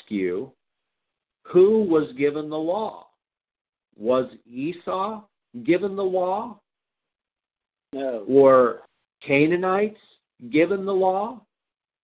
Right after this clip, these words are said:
Speaker 2: Not that we know
Speaker 1: I
Speaker 2: of.
Speaker 1: like that answer, Russell. I think your, Russell, is, uh, your answer is absolutely correct. No.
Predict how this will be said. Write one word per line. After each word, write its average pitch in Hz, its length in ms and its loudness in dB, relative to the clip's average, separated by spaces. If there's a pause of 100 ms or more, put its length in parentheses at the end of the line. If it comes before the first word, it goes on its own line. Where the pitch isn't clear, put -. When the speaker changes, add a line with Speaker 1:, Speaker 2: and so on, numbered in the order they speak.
(1200)
Speaker 2:
Not 180 260 -4
that 165 180 -14
we 170 180 -10
know 170 120 -10
Speaker 1:
I 120 180 6
Speaker 2:
of. 139 80 6
Speaker 1:
like 123 320 2
that 139 200 2
answer, 180 460 -2
Russell. 107 560 -2
I 104 140 -2
think 127 340 -6
your, 117 100 -4
Russell, 135 540 2
is, 113 160 -4
uh, 107 240 -10
your 113 240 0
answer 139 460 -4
is 117 100 -6 (100)
absolutely 123 920 -4
correct. 180 640 -4 (140)
No. 196 560 -4